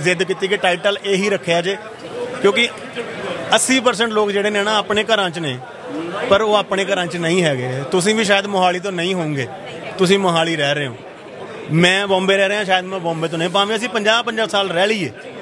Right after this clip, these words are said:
ਪਰ ਸਾਡੀ ਜ਼ਿੰਦਗੀ ਜਿਹੜੀ ਨਾ, ਜਿੱਥੇ ਆਪਾਂ ਜੰਮੇ ਆ ਨਾ, ਉਹ ਇੱਕ ਕੋਡਲੈਸ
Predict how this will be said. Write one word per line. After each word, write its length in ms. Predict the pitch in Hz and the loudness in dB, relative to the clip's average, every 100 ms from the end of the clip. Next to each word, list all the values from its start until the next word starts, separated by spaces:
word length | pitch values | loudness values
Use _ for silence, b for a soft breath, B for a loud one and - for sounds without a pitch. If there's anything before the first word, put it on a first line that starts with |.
| - - - 156 165 | -14 -14 -12 -8 2
ਪਰ 240 | 214 254 - - | 4 4 0 -4
ਸਾਡੀ 320 | - 196 202 | 2 4 4
ਜ਼ਿੰਦਗੀ 360 | 208 202 196 226 | 2 2 2 2
ਜਿਹੜੀ 180 | 220 240 | 2 2
ਨਾ, 60 | |
ਜਿੱਥੇ 280 | 226 226 233 | 0 0 2
ਆਪਾਂ 220 | 247 247 | 2 0
ਜੰਮੇ 340 | 196 190 202 226 | 0 2 2 2
ਆ 80 | |
ਨਾ, 120 | 196 220 359 427 - - - - | 0 -4 -8 -10 -10 -8 -8 2
ਉਹ 140 | 220 254 | 4 4
ਇੱਕ 120 | 254 | 2
ਕੋਡਲੈਸ 680 | 214 214 208 214 226 - | 0 2 4 2 0 -4